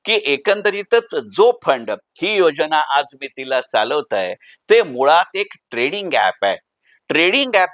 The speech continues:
चालवणाऱ्या मंडळींची मानसिकता, मेंटॅलिटी ही पूर्णपणानं ट्रेडिंग बेस असते. रेल्वेचे स्टॉक ट्रेडिंगला किती असतील याचा विचार करू.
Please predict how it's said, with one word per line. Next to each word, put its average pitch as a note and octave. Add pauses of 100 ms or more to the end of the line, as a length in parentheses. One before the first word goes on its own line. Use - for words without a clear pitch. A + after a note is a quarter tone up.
चालवणाऱ्या D3+
मंडळींची C3
मानसिकता, B2+
मेंटॅलिटी G#2+ (400)
ही C#3+ (360)
पूर्णपणानं F#3 (200)
ट्रेडिंग F3
बेस F3
असते. A2+ (400)
रेल्वेचे C#3
स्टॉक B2+ (140)
ट्रेडिंगला C#3+
किती D#3+
असतील C3+
याचा C3+
विचार A#2+
करू. G#2+